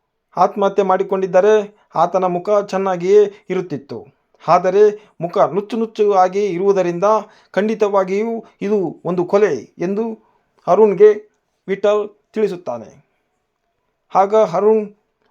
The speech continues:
ಆತನ ಮುಖನೇ ನೋಡುತ್ತಾ, "ಕೊಲೆನಾ ಸಾರ್?" ಎಂದು ಗಾಬರಿಯಿಂದ ಕೇಳುತ್ತಾನೆ.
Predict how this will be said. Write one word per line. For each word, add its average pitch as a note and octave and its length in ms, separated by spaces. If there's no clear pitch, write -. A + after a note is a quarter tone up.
ಆತನ G3 280
ಮುಖನೇ A3+ 340
ನೋಡುತ್ತಾ, A3 640
"ಕೊಲೆನಾ A#3 400
ಸಾರ್?" A3+ 440
ಎಂದು G#3 500
ಗಾಬರಿಯಿಂದ F#3+ 520
ಕೇಳುತ್ತಾನೆ. F3 540